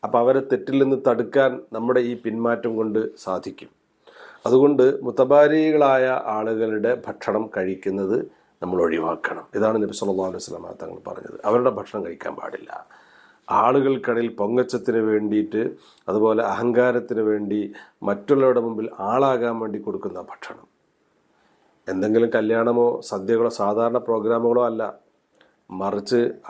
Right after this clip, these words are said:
ആളുകൾക്കിടയിൽ, ഏഹ്, വലിയ ഒരു, ഒരു, ഞാൻ വലിയ ദാനം ചെയ്യുന്നവനാണെന്ന് വരുത്തി തീർക്കാൻ വേണ്ടി, അത് എന്തിൻ്റെ പേരിലായാലും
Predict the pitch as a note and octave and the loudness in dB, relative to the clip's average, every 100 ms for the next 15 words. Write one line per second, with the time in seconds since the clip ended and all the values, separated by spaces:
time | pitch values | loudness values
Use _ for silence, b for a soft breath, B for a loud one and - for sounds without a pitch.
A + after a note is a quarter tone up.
0 | F#2 A2 A2+ G#2+ A2 G#2+ G#2+ G#2+ b b | -2 0 -2 -2 0 0 0 -4 b b
1 | - F#2+ G2 - - F#2+ G2 G2 G#2+ G#2+ | -12 -6 -4 -4 -6 -4 -2 2 2 2
2 | G2+ G#2 G#2 G#2 G2 G2+ F#2 G2 G#2+ G#2+ | -2 -4 -4 -2 0 -2 -2 -2 0 2
3 | G#2+ G#2+ G#2 G2 F#2+ A2+ C3+ C3+ B2+ B2 | 2 2 0 0 2 2 2 2 2 4
4 | A#2+ A2+ G#2+ G#2 G#2+ G2 G2+ G2+ B2+ A2+ | 2 0 -4 -6 -6 -4 -6 -4 -6 -4
5 | G2 G#2+ G2+ F#2+ F2 - - _ _ F#2 | -6 -4 -4 -4 -10 -14 -20 _ _ -4
6 | F#2 F#2 A2+ A2+ A#2+ - A#2 C#3+ B2 F#2+ | -4 0 2 4 2 2 4 6 6 2
7 | D#2 - - | -6 -16 -20